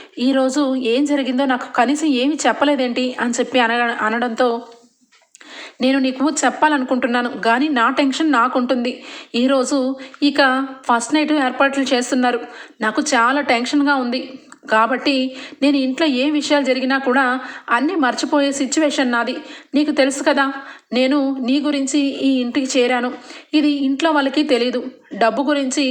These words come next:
ఇంట్లో వాళ్ళు పెళ్లి చేసుకున్నానేమో అనుకుంటున్నారు, కానీ నిజానికి డబ్బు గురించి, అలాగే నా లవర్ గురించి నేను ఈ పెళ్లి చేసుకున్నాను. తీరా చూసేసరికి ఇక ఫస్ట్ నైట్ ఏర్పాట్లు చేస్తున్నారు. మొన్నంటే ఏదో రకంగా ఇక కావ్య మ్యాటర్, అప్పు మ్యాటర్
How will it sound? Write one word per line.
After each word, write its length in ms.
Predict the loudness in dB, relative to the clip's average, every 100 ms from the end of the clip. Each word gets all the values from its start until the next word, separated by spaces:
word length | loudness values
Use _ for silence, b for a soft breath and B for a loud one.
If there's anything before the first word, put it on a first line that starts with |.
| -2
ఇంట్లో 300 | -2 0 0
వాళ్ళు 200 | 0 0
పెళ్లి 240 | 0 0
చేసుకున్నానేమో 640 | 0 -2 -2 -2 -2 0 -2
అనుకుంటున్నారు, 580 | -2 -4 -4 -2 -2 -4 B B B 0
కానీ 220 | 2 2
నిజానికి 540 | -2 0 0 0 0 0 -2 -6 B -4
డబ్బు 240 | 0 2 2
గురించి, 420 | 0 0 0 -2 -2 0
అలాగే 360 | 0 0 -2 -2 -2
నా 120 | -2
లవర్ 300 | 0 0 -2
గురించి 340 | -2 -4 -2 0
నేను 160 | 0
ఈ 80 | 0
పెళ్లి 280 | -2 -2 0
చేసుకున్నాను. 540 | 0 -2 -2 -2 -2 -6 B B B -2
తీరా 240 | 0 0
చూసేసరికి 680 | -2 -2 0 0 0 0 -2 -2 -6 B -4
ఇక 220 | -2 0 0
ఫస్ట్ 360 | 0 0 0
నైట్ 140 | 0 2
ఏర్పాట్లు 420 | 0 0 0 0
చేస్తున్నారు. 560 | 0 0 0 0 -2 -4 -12 -16 -6
మొన్నంటే 520 | -2 0 -2 2 2 2 -2 B B 0
ఏదో 240 | 2 2
రకంగా 420 | 0 0 2 2 0 0
ఇక 160 | 0 2 2 -2 0
కావ్య 300 | 2 2 2
మ్యాటర్, 340 | 0 0 0 0
అప్పు 240 | 0 0 0
మ్యాటర్ 340 | 0 0